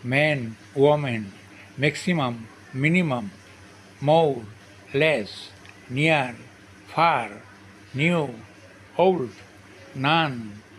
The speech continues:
all. North, south.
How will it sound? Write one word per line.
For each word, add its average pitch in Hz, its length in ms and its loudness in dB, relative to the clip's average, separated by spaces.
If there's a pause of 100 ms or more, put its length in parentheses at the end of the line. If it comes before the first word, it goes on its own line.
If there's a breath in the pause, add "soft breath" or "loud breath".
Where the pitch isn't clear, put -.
(260)
all. 127 600 2 (1200)
North, 147 400 4 (400)
south. 151 460 2